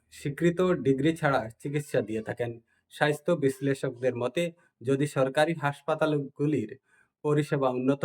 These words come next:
হয়, পর্যাপ্ত ডাক্তার ও আধুনিক চিকিৎসা সরঞ্জাম সরবরাহ করা যায়, তবে ভুয়া ডাক্তারদের প্রভাব অনেকটাই কমে যাবে। রোগের সঠিক চিকিৎসার জন্য ভুয়া ডাক্তার নয়, যোগ্য চিকিৎসকের কাছে যান। সরকারি স্বাস্থ্যকেন্দ্রের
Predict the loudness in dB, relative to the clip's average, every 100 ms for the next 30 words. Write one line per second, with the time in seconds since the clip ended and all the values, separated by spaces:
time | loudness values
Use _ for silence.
0 | 2 4 2 -2 _ 2 2 2 2 2
1 | 2 2 2 4 4 2 0 -2 2 2
2 | 4 2 0 -8 -10 -6 0 0 2 2
3 | 2 2 0 0 2 2 2 2 2 4
4 | 4 2 2 2 0 2 4 4 4 0
5 | -2 0 -2 2 2 2 0 -4 -6 -4
6 | -6 -6 -4 -2 -2 -2 -4 -6 -18 _
7 | _ _ _ 0 2 4 2 2 2 2
8 | 0 0 -2 0 2 4 6 6 4 2
9 | 2 2 2 0 2 4 4 2 -4 _
10 | _ _ -2 0 2 2 0 -8 -4 -2
11 | 0 2 2 0 -2 -4 -6 -10 _ _
12 | _ _ _ _ _ -14 0 2 4 2
13 | 2 0 0 0 0 0 2 2 2